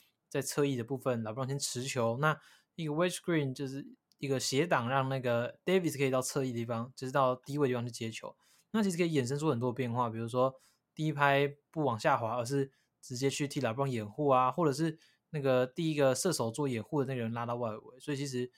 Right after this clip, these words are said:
不管是 Davis 往下，或者是 pop out 的 Reeves，这些人都有在第四节去得到空档。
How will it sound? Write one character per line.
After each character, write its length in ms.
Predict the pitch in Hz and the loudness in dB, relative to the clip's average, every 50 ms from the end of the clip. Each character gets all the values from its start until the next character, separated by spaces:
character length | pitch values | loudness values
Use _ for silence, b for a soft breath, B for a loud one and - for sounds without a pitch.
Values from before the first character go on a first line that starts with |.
| b b b _ _ | b b b _ _
不 80 | 165 | 0
管 160 | 151 135 120 | 0 2 2
是 100 | 120 139 | 0 0
Davis 320 | 143 156 151 147 131 127 139 | 2 2 2 4 2 0 0
往 240 | 131 113 107 110 113 | 0 0 -2 -2 -4
下， 260 | - - 170 131 131 | 0 2 2 2 4
或 160 | 160 156 143 | 2 2 0
者 60 | 127 | 0
是 240 | 139 147 147 170 - - _ _ | -2 -4 -6 -6 -8 -14 _ _
pop 240 | - - 156 160 175 | 2 2 4 6 8
out 80 | 160 135 | 6 6
的 60 | 131 | 4
Reeves， 480 | 139 170 180 160 127 113 117 - - - | 2 0 0 0 0 -2 -4 -10 -14 -10
这 100 | - 143 | -10 -6
些 140 | 131 135 135 | -2 -2 -2
人 240 | 131 117 113 120 | -2 -2 -4 -2
都 100 | 143 170 156 | 0 2 2
有 60 | 135 | 4
在 280 | 131 143 143 139 139 b b b b b _ _ | 4 4 4 4 2 b b b b b _ _
第 100 | 175 165 | -4 -4
四 80 | 156 156 | -2 -2
节 140 | 139 123 117 | -2 -2 -2
去 80 | - | -2
得 100 | - - | -4 -4
到 100 | 113 117 | -4 -4
空 300 | 117 - - 151 120 104 | -4 -2 -2 -2 -2 -2
档。 160 | 104 - - | -6 -12 -14